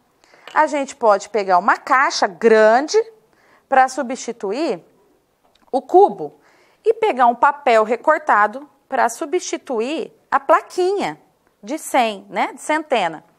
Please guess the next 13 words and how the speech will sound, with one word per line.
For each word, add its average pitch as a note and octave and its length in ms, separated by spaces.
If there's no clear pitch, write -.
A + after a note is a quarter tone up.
O C#5 200
dadinho, A#3 760
às C4 140
vezes D#4+ 220
vocês D#4+ 300
têm D4+ 200
até D4+ 220
em F4 120
casa, F#3 520
mas E4 400
quem F#3+ 240
não C4 180
tem, C4+ 400